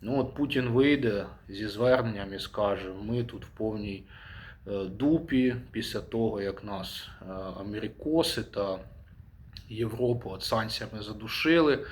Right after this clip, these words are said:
але ми трималися, але тепер потрібно Росію підтримати, підіймати з колін" і таке інше. І от увесь цей гулаг запрацює, е, з'явиться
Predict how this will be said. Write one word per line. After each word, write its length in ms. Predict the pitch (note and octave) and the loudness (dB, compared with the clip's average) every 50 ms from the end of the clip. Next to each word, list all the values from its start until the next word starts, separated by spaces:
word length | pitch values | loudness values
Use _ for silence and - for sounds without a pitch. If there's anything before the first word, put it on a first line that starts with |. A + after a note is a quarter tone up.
| - - - - - - - | -12 -14 -14 -14 -16 -8 -4
але 220 | - G#2+ G#2+ A2+ | -2 0 2 2
ми 160 | A2+ B2 A#2+ | 2 2 0
трималися, 720 | A#2 - - A#2 A#2+ C3+ D3+ E3 E3 E3 D#3 C3+ - - G#2+ | 0 0 -2 0 4 8 10 10 10 10 8 4 0 0 -2
але 120 | G2+ G2+ | -2 -2
тепер 380 | - - G#2 - - A2 - - | -4 -6 -6 -4 -4 -4 -4 -4
потрібно 420 | G#2 - - G#2+ G#2+ G#2 G#2+ G#2 | -8 -8 -6 -6 -6 -6 -6 -6
Росію 440 | G#2+ G#2 - - - A#2 G#2+ G#2+ G2 | -6 -6 -6 -6 -4 -2 -2 -2 -4
підтримати, 760 | - - G#2 - - - D#3 E3 E3 D#3+ D3 C3+ - - A2 | -4 -8 -12 -8 -2 2 4 4 6 4 2 0 0 -2 -6
підіймати 640 | - - G#2+ F#2 G#2 G#2+ G#2 A2 A2 G#2 G2 - G2+ | -4 -6 -10 -8 -8 -6 -4 -4 -4 -4 -4 -8 -10
з 100 | - - | -10 -10
колін" 500 | - - B2+ A#2 B2+ D#3 E3 E3+ E3 - - - - - - - - - - - - - - | -8 -4 -4 -2 0 2 2 2 0 0 -4 -10 -14 -16 -16 -16 -16 -16 -16 -18 -20 -12 -10
і 100 | A2 A2 | -10 -4
таке 340 | - A#2 A2+ - - B2 A#2+ | -4 -4 -4 -2 0 0 2
інше. 500 | C3 D3+ E3+ E3+ D#3+ - - - A#2+ A#2+ | 2 2 0 0 -2 -2 -2 0 0 0
І 60 | C#3+ | 2
от 300 | F3+ A3 A#3 A3+ A3+ - | 4 2 2 2 0 -2
увесь 360 | B2 B2 C#3 D3+ D3 - - | 2 6 6 6 6 4 0
цей 100 | - B2 | 2 2
гулаг 400 | A2+ G#2+ G#2+ A2+ B2 B2+ B2 A#2 | 2 2 4 6 6 8 6 6
запрацює, 760 | A2+ A#2 - - - A2 - - - - C3+ C#3+ D3+ D3 C3+ A#2 | 4 -2 -4 -4 -8 -8 -8 -8 -6 -2 0 2 4 4 4 4
е, 640 | G2+ - - - - - - - - - - F#2 F#2+ G#2 G2+ G2 G2 G2 G2 G2 | 2 0 -8 -14 -18 -18 -18 -18 -20 -16 -12 -8 -6 -4 -2 -2 -2 -4 -4 -4
з'явиться 560 | G2 G#2+ C#3+ D3+ E3 D#3 B2+ - - A2 G2+ | 4 8 10 10 10 10 8 4 0 -4 -4